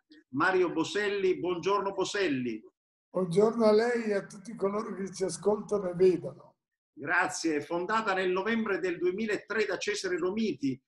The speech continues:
Speaker 1: la Fondazione Italia Cina, di cui lei da poco tempo ha preso la presidenza,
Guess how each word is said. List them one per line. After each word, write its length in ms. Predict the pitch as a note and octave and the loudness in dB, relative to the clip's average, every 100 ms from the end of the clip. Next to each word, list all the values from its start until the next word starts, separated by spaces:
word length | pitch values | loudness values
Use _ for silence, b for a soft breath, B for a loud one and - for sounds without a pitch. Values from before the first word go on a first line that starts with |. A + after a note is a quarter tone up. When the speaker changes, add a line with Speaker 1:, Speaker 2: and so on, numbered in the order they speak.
| _ | _
Speaker 1:
la 120 | C#3+ C#3 | -8 -4
Fondazione 520 | F3+ F3 E3 G#3+ F#3+ | -4 -4 -2 0 0
Italia 320 | F3 F3+ E3+ | 0 0 0
Cina, 280 | - A3 E3+ | -2 -2 -2
di 140 | C#3+ | -2
cui 200 | D#3+ F#3+ | -2 -2
lei 280 | D#3+ F#3 D#3 | 2 2 2
da 120 | C#3+ | 0
poco 320 | - F#3 F3+ | -2 -2 -2
tempo 500 | E3+ F#3 F3 - C#3+ C3+ | -2 -2 -2 -4 -6 -4
ha 200 | C#3 - | -8 -6
preso 360 | E3+ E3+ D#3 | -4 -4 -4
la 80 | D3+ | -4
presidenza, 760 | D3+ C#3+ E3 G3+ G#3 - D#3 | -4 -4 -2 -4 -4 -6 -6